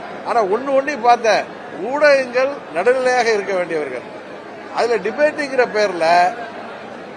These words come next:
உங்கள் விருப்பங்களை எங்கள் மீது திணிக்காது. அவ்வளவுதான் சொல்றேன். அதை உங்கள் விருப்பங்களை எங்கள் மீது திணிக்க முடியாது. எங்களுக்கு எது தேவையோ அதை உறுதியாக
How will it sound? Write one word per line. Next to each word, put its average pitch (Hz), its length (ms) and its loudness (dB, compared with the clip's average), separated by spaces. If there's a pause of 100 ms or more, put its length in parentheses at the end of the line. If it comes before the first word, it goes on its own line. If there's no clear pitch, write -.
(240)
உங்கள் 269 360 0
விருப்பங்களை 277 600 4
எங்கள் 226 280 0
மீது 233 140 -2 (100)
திணிக்காது. 165 420 -4 (1040)
அவ்வளவுதான் 180 400 0
சொல்றேன். 120 260 -10 (340)
அதை 180 140 0 (200)
உங்கள் 233 360 0
விருப்பங்களை 214 580 0 (680)
எங்கள் 185 280 -2
மீது 202 160 2 (100)
திணிக்க 185 240 -4 (100)
முடியாது. 156 340 -2 (160)
எங்களுக்கு 196 540 0
எது 214 120 -2 (140)
தேவையோ 165 400 2 (560)
அதை 165 140 0 (140)
உறுதியாக 220 580 4